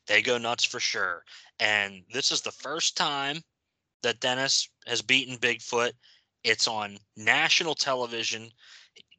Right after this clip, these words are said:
Dennis comes back and says, "You know, I was here to beat him." Um,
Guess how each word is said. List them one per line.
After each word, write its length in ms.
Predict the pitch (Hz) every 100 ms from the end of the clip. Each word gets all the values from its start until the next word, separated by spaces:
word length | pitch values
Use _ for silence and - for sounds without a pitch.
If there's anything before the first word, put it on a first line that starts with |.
| _
Dennis 320 | - 120 117 -
comes 220 | 127 120
back 320 | 120 120 -
and 80 | 110
says, 320 | - 107 104
"You 60 | 113
know, 160 | 110
I 100 | 107
was 140 | 110 107
here 260 | 156 165
to 80 | 160
beat 320 | 131 151 151
him." 400 | 143 147 147 147 - - - - -
Um, 500 | 113 110 104 101 101